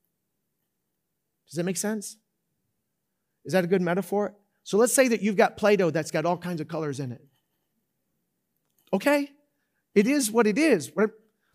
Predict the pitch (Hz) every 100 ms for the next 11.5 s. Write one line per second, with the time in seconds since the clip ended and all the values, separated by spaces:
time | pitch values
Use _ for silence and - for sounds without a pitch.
0 | _ 196 208 330 349 339 294 214 320 381
1 | - 269 254 247 269 277 220 262 285 302
2 | 320 370 302 403 - 165 - - _ _
3 | _ _ _ _ _ _ _ _ _ _
4 | _ _ _ _ _ _ _ 202 302 440
5 | - _ _ _ _ _ _ _ _ _
6 | _ _ _ _ - 311 262 262 302 330
7 | 349 285 294 349 311 254 233 - 240 233
8 | 247 294 277 226 226 220 _ _ - 233
9 | 226 294 320 330 196 277 320 302 254 220
10 | 294 269 269 240 226 294 330 269 247 214
11 | 247 185 277 254 -